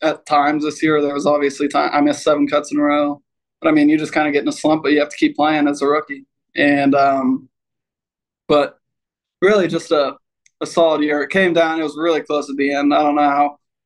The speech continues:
I mean, it was just a couple points, and just look back, it's like, "Oh, that's just one of my weeks I was playing well. It's just one more putt going in." You know, it's, it's crazy how close it is, but the one twenty,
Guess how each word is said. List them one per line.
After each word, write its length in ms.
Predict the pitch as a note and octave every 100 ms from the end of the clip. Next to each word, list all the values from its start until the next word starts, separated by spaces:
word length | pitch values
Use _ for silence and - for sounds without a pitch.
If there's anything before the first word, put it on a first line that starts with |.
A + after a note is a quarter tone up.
| _
I 40 | D3+
mean, 120 | D3+
it 100 | D#3+
was 120 | C3+
just 160 | C#3 C#3
a 60 |
couple 260 | C#3+ C#3 C3
points, 480 | - C#3+ C3+ - -
and 240 | D#3 D3+
just 200 | E3 E3
look 200 | E3 -
back, 240 | D3 D3
it's 140 | C#3+ -
like, 160 | C3+ D#3+
"Oh, 200 | D#3+ C#3+
that's 180 | C#3+
just 240 | C#3 C3 - _ _ _ -
one 160 | D#3
of 40 | C#3+
my 140 | C#3+
weeks 240 | C#3+ C#3
I 60 | D3
was 120 | C#3
playing 240 | - D3 D3
well. 200 | D3 C#3+
It's 100 | C#3
just 160 | C#3+
one 140 | D3+ D3
more 160 | C#3+
putt 220 | C#3+ C#3+ C3
going 240 | C3+ C#3
in." 240 | C3+ C#3 -
You 120 | D3+
know, 100 | C#3+
it's, 240 | B2+ - -
it's 340 | C#3+ - - - _
crazy 340 | - G3 F3+ D#3+
how 100 | D3
close 300 | D#3+ D3 D3
it 60 | C#3+
is, 240 | C#3+ -
but 240 | - C#3 C3 _ _ _ _ _ _ _ _ -
the 200 | D3+ C#3
one 200 | D3 F3+
twenty, 320 | F3+ F3 D#3